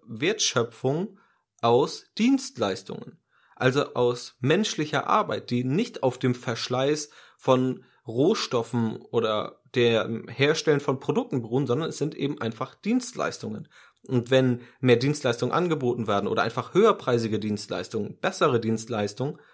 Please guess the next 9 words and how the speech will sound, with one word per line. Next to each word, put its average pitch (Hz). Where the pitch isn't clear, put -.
dann 143
steigt -
die 127
Wirtschaftsleistung, 101
dann 139
wächst 113
die 113
Wirtschaft. -
Ohne 196